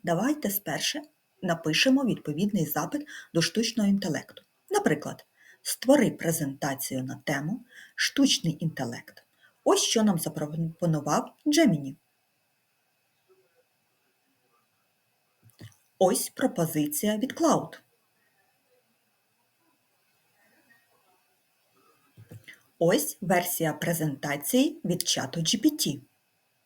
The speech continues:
Але на відміну від Gemini та Cloud, у чат Джі Пі Ті є велика перевага. Він може й сам створити презентацію, як справжній PowerPoint. Для цього йому потрібно знову попросити:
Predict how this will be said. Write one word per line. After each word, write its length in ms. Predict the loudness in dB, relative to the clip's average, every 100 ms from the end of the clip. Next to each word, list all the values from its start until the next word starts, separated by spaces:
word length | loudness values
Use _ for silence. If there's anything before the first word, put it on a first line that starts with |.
| _ _ _ _ _ _ _ _ _ _ _ _ _ 0
Але 200 | 2 4
на 100 | 2
відміну 380 | 2 6 6 6
від 120 | 2
Gemini 440 | 2 2 2 2
та 100 | -2
Cloud, 380 | -4 -2 -2 -4 -8 -10
у 80 | -8
чат 220 | 0 2
Джі 140 | 2 -2
Пі 140 | -4
Ті 380 | -2 0 0 -2 -4
є 100 | 0
велика 340 | 2 2 2
перевага. 560 | 4 4 4 0 -4 -10 -18 -18 -12 -4
Він 120 | 0
може 220 | 2 2
й 20 | 2
сам 280 | 2 2
створити 460 | 0 -2 -2 0 -2
презентацію, 880 | 0 2 2 2 0 -4 -6 -8 -10 -12 -10 -4
як 140 | -2
справжній 540 | -2 0 -2 2 0
PowerPoint. 580 | 0 0 -2 0 0 -2 -12 _ -20 -20 -6
Для 100 | 0
цього 460 | 2 4 6 4 2 -12 -20 -18
йому 420 | -2 4 6 6
потрібно 460 | 4 0 0 2 0
знову 400 | 0 0 0 -2
попросити: 800 | 0 2 2 2 0 0 -4